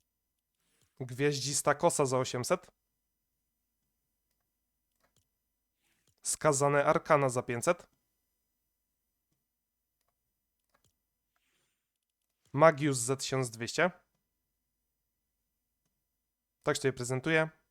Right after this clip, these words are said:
wraz z takim stylem. I styl Lego.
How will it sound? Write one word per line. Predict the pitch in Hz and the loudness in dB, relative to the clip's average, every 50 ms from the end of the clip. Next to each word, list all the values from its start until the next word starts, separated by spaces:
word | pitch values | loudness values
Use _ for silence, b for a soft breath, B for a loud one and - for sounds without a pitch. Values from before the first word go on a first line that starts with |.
| _ _ _ _ _ _ _ _ _ _ _ | _ _ _ _ _ _ _ _ _ _ _
wraz | - 127 131 131 - | -6 -2 -2 -2 -2
z | - | -4
takim | - 127 - 127 127 | -8 -8 -6 -6 -6
stylem. | 120 - - 117 120 139 180 202 202 - _ _ _ _ _ _ _ _ _ _ _ _ _ _ _ _ _ _ _ _ _ _ _ _ _ _ _ _ _ _ _ _ _ _ _ _ _ _ _ _ _ _ _ _ _ _ _ _ _ _ _ _ _ _ _ _ _ _ _ _ _ _ _ _ _ _ _ _ _ _ _ _ _ _ _ _ _ _ _ _ _ _ _ _ _ _ _ _ _ _ _ _ - | -6 -6 -8 -2 0 2 0 0 -2 -8 _ _ _ _ _ _ _ _ _ _ _ _ _ _ _ _ _ _ _ _ _ _ _ _ _ _ _ _ _ _ _ _ _ _ _ _ _ _ _ _ _ _ _ _ _ _ _ _ _ _ _ _ _ _ _ _ _ _ _ _ _ _ _ _ _ _ _ _ _ _ _ _ _ _ _ _ _ _ _ _ _ _ _ _ _ _ _ _ _ _ _ _ -8
I | - - | -6 -4
styl | - - - 143 127 123 | -4 -2 -2 -2 -2 -2
Lego. | 117 113 107 131 165 175 - _ _ | -4 -2 2 2 2 0 0 _ _